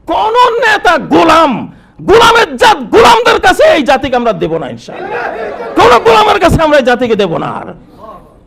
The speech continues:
ইউরোপের গোলামি করবা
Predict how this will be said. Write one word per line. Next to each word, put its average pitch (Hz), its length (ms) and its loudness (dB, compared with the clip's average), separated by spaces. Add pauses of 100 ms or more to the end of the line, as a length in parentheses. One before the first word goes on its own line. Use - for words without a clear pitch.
(1200)
ইউরোপের 208 440 -2
গোলামি 226 300 0
করবা 240 400 2